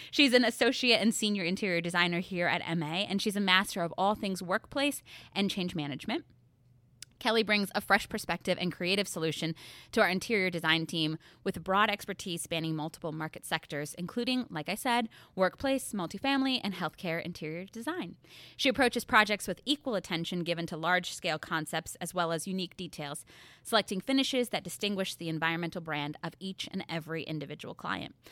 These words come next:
Personally, her passion stems from being able to create environments that increase functionality and comfort for user groups.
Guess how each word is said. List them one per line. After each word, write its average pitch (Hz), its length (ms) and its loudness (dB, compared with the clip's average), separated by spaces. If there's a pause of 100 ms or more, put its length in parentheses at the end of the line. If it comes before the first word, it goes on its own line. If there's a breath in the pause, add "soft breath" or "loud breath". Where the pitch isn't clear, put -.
(260 soft breath)
Personally, 269 320 8
her 233 100 2
passion 202 440 4
stems 180 280 0
from 180 140 -6
being 180 200 -2
able 175 180 -2
to 170 100 -8
create 208 420 -4
environments 208 520 0
that 175 160 -4
increase 233 480 -6
functionality 190 840 -2
and 170 160 -2
comfort 262 540 -4
for 208 100 -4
user 156 320 -6
groups. 175 420 -10